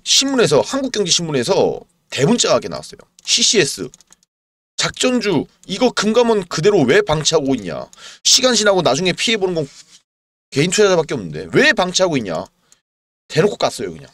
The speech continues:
신문에서. 그, 그래도 돌아와요. 왜냐? 아니, 가만히 있으면 차트 올라가고 있는데 돈 버니까 작전주도 뭐든 내가 알 바냐. 돈만 벌면 되는데.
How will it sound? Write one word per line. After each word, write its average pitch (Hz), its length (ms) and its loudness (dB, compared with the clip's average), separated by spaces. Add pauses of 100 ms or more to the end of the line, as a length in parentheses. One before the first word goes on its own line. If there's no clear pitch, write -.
(960)
신문에서. 113 480 -10 (460)
그, - 120 -12 (1300)
그래도 226 420 0
돌아와요. 85 360 -10 (920)
왜냐? 240 340 -4 (560)
아니, 247 280 0
가만히 262 320 0
있으면 226 160 -6
차트 226 200 -6
올라가고 220 300 0
있는데 151 140 -6
돈 208 80 -4
버니까 170 640 2 (240)
작전주도 269 800 -6
뭐든 208 380 -4
내가 165 240 0
알 165 100 4
바냐. 196 420 2 (460)
돈만 240 240 0
벌면 196 220 0
되는데. - 320 -12